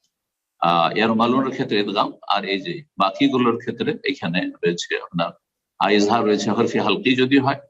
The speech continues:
আহ, নুন সাকিন তানবিনের পরে, আর বাকি যে অক্ষরগুলি রয়েছে সেগুলো নুন সাকিন তানবিনের পরে পড়লে তখন আপনার, আহ, ইখফা হবে। যেমন ব-, বললাম ইউনফিকুন, ইউ-, ইউনফিকুন,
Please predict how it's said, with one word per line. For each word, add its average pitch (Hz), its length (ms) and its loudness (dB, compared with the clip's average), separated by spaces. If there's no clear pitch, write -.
আহ, 90 80 2
নুন 104 180 2
সাকিন 110 380 0
তানবিনের 113 420 0
পরে, - 280 0
আর - 180 2
বাকি 113 460 0
যে 156 100 -2
অক্ষরগুলি 143 540 2
রয়েছে - 380 0
সেগুলো 113 260 0
নুন 117 100 4
সাকিন 113 300 0
তানবিনের 113 280 0
পরে 104 180 0
পড়লে 107 320 2
তখন - 380 0
আপনার, 82 600 0
আহ, 80 480 2
ইখফা 107 300 2
হবে। - 260 -4
যেমন 143 380 2
ব-, 95 220 -2
বললাম 107 300 0
ইউনফিকুন, 113 680 0
ইউ-, 95 260 4
ইউনফিকুন, 120 960 4